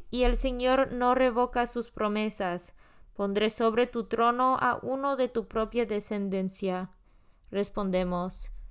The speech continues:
Dios le dará el trono de su padre David. Si tus hijos son fieles a mi alianza y cumplen los mandatos que les enseñé, también ocuparán sus hijos tu trono para siempre.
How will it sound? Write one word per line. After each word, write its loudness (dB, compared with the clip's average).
Dios 8
le 8
dará 8
el 4
trono 4
de 4
su -4
padre 4
David. 4
Si 6
tus 2
hijos 6
son 0
fieles 4
a 2
mi 4
alianza 4
y -4
cumplen 6
los 4
mandatos 6
que 4
les 6
enseñé, 0
también 8
ocuparán 4
sus -6
hijos 2
tu -2
trono 4
para 2
siempre. 0